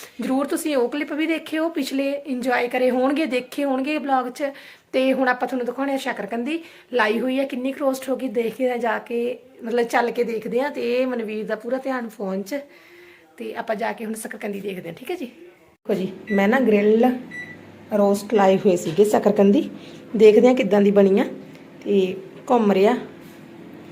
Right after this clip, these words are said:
ਮਾਈਕ੍ਰੋਵੇਵ, ਦੇਖੋ ਜੀ, ਚੱਲੀ ਜਾਂਦਾ। ਤੇ ਹੁਣ ਆਪਾਂ ਦੇਖਦੇ ਹਾਂ ਥੋੜ੍ਹੇ ਟਾਈਮ ਤੱਕ, ਤਿੰਨ ਕੁ ਮਿੰਟ ਰਹਿ ਗਏ। ਵੈਸੇ ਮੈਂ ਪਹਿਲਾਂ ਚੈੱਕ ਕਰਕੇ ਦੇਖਦੀ ਹਾਂ, ਸਟਾਪ ਕਰਕੇ,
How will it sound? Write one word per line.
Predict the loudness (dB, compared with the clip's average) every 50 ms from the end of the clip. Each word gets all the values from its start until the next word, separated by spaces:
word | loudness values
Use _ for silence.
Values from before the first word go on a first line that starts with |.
| -20 -20 -20 -20 -18 -14 -12
ਮਾਈਕ੍ਰੋਵੇਵ, | -12 -10 -6 -6 -4 -4 -4 -4 -6 -8
ਦੇਖੋ | -10 -10 -12 -10 -12 -12
ਜੀ, | -12 -12 -14 -18 -18 -18 -18 -20 -20 -20 -20 -20 -20 -20 -20 -20 -20 -20 -20 -20 -20 -20 -20 -20 -20 -20 -20 -20 -20 -20 -20 -16 -10
ਚੱਲੀ | -4 -2 0 2 2
ਜਾਂਦਾ। | 2 2 2 2 2 0 0 -2 -10 -16 -10 -4
ਤੇ | -2 0
ਹੁਣ | 2 2
ਆਪਾਂ | 2 2 2 2
ਦੇਖਦੇ | 4 4 2 2 2 0
ਹਾਂ | 0 2
ਥੋੜ੍ਹੇ | 4 4 4 4
ਟਾਈਮ | 2 2 0 0
ਤੱਕ, | 0 -2 -2 -4 -4
ਤਿੰਨ | -2 0 2 2 2 0
ਕੁ | 0
ਮਿੰਟ | 0 0 2 2
ਰਹਿ | 4 4
ਗਏ। | 4
ਵੈਸੇ | 4 2 2 2 0
ਮੈਂ | -2 0
ਪਹਿਲਾਂ | 2 4 4 4 4 2 0 -4 -8 -16 -18 -20 -20 -6 0
ਚੈੱਕ | 2 2 2 4 2
ਕਰਕੇ | 0 2 2 0 0
ਦੇਖਦੀ | 0 0 0 0 -2 -2
ਹਾਂ, | -2
ਸਟਾਪ | -2 0 0 0 0 0 0
ਕਰਕੇ, | -2 0 0 0 -2 -2